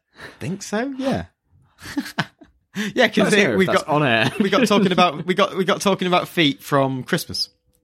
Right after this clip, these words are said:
Speaker 2: Yes, we did. Ah,
Speaker 1: Yeah.
Speaker 2: the tangents we go on. So anyway,
Speaker 1: Yeah.
Speaker 2: big three questions, Will. Uh, concept
Speaker 1: Yep.
Speaker 2: and execution,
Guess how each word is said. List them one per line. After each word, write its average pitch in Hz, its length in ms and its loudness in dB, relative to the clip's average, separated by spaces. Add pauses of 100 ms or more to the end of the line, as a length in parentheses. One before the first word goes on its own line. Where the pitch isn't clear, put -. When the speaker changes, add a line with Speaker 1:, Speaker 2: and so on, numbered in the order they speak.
(600)
Speaker 2:
Yes, - 380 0
we 131 80 -6
did. - 280 -6 (300)
Ah, 123 220 -4
Speaker 1:
Yeah. 87 160 -4 (380)
Speaker 2:
the 151 60 2
tangents 156 460 0
we 139 80 4
go 110 240 2
on. 95 140 -8 (120)
So 165 140 4
anyway, 143 380 4
Speaker 1:
Yeah. 90 260 -8
Speaker 2:
big 175 160 2
three 151 180 2
questions, 113 400 -2
Will. 101 200 -4 (400)
Uh, 123 160 -2
concept 160 340 0
Speaker 1:
Yep. 147 40 -6
Speaker 2:
and 127 80 -4
execution, 131 640 -2